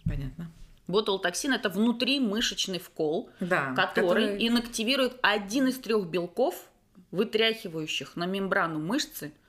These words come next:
Speaker 2: медиатор действия ацетилхолин. Он вытряхивается, но в недостаточном количестве. Мышца не сокращается, кожа над ней не сдвигается и не мнется. Все.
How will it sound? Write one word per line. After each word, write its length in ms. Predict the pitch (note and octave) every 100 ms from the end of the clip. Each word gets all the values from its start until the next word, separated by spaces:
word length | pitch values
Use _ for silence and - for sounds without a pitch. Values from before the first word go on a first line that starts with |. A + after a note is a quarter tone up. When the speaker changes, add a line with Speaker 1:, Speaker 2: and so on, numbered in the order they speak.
| _ -
Speaker 2:
медиатор 500 | F#3+ E3 A3 A#3 E3+
действия 440 | D3 D3+ - D3+
ацетилхолин. 720 | D3+ F3 - B3 - D3+ C#3 - _ _ _ _ _
Он 140 | A#3+
вытряхивается, 580 | A3+ B3 D#4 F4+ C#4 -
но 100 | B3+
в 40 | B3+
недостаточном 640 | A3+ G3+ - E3 - F3
количестве. 520 | A3 D4+ E4 - C4 - - -
Мышца 300 | D#4 D#4+ A3
не 220 | B3+ F#4+
сокращается, 840 | F4+ E4+ E4 - E4+ D#4+ D#4+ D4 -
кожа 280 | A#3+ E4+ F4
над 180 | D4
ней 180 | B3+ C4+
не 300 | G3+ G3+ A#3+
сдвигается 600 | F3 E3+ - C#4+ G4 -
и 20 | A#3+
не 120 | F#3+
мнется. 360 | F3 E3 - -
Все. 260 | - A#3+